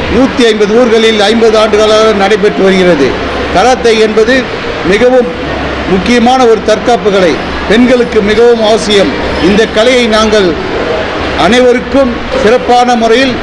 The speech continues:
ஜப்பானில் எப்படி பயிற்சி அளிக்கிறார்களோ அதே முறையில் அளித்து வருகிறோம். மேலும் வருடத்திற்கு இரண்டு முறை கராத்தே போட்டிகள் நடத்தி மாணவர்களை ஊக்கப்படுத்தி பெண்களுக்கு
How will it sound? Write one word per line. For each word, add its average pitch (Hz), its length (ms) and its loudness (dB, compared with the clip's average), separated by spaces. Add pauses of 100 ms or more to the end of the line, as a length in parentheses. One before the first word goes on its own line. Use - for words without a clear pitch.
(120)
ஜப்பானில் 226 520 2
எப்படி 240 220 0 (100)
பயிற்சி 226 280 0
அளிக்கிறார்களோ 214 520 2 (420)
அதே 214 160 2 (140)
முறையில் 220 320 2
அளித்து 220 320 -2
வருகிறோம். 185 400 2 (280)
மேலும் 233 360 2
வருடத்திற்கு 233 600 0
இரண்டு 220 280 2
முறை 233 180 2 (440)
கராத்தே 233 360 2 (100)
போட்டிகள் 208 380 0
நடத்தி 226 400 0 (460)
மாணவர்களை 220 500 2 (120)
ஊக்கப்படுத்தி 220 640 -2 (480)
பெண்களுக்கு 240 460 2